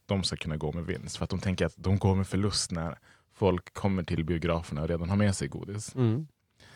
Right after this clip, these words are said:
Speaker 1: Så här, jag förstår den tanken.
Speaker 2: Jag förstår tanken. Det är
Speaker 1: Det
Speaker 2: så
Speaker 1: är
Speaker 2: här i många andra länder.
Speaker 1: det är en business.
Speaker 2: Ja.
Speaker 1: Ja.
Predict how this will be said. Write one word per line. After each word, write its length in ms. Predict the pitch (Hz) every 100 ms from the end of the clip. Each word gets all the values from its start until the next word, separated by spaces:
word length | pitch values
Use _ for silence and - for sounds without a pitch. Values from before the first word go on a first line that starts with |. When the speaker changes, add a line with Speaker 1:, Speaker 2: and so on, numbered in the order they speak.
| - _ _ _ -
Speaker 1:
Så 140 | -
här, 40 | -
jag 160 | 95 131
förstår 400 | 175 - 147 90
den 340 | 87 90 95 - _ _ -
tanken. 440 | 76 - - 110 -
Speaker 2:
Jag 160 | 113
förstår 200 | 117 156
tanken. 480 | 143 98 95 - 110
Det 80 | -
är 80 | 113
Speaker 1:
Det 60 | 117
Speaker 2:
så 80 |
Speaker 1:
är 40 | 170
Speaker 2:
här 140 | 165
i 20 |
många 260 | 143 127 131
andra 200 | 113 104
länder. 240 | 95 98 135
Speaker 1:
det 40 |
är 20 |
en 60 | 113
business. 500 | 147 - - - -
Speaker 2:
Ja. 220 | 92 110 95
Speaker 1:
Ja. 200 | 104